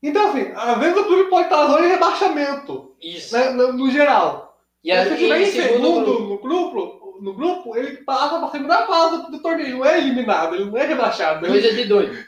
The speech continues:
Speaker 1: Entendeu? Então, assim, a, a Ponte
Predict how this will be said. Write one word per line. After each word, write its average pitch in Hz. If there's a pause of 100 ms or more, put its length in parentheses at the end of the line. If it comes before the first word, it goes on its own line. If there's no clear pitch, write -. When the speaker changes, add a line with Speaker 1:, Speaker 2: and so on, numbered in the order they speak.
(100)
Speaker 1:
Entendeu? 226 (500)
Então, 262
assim, 269 (460)
a, - (240)
a 196
Ponte 294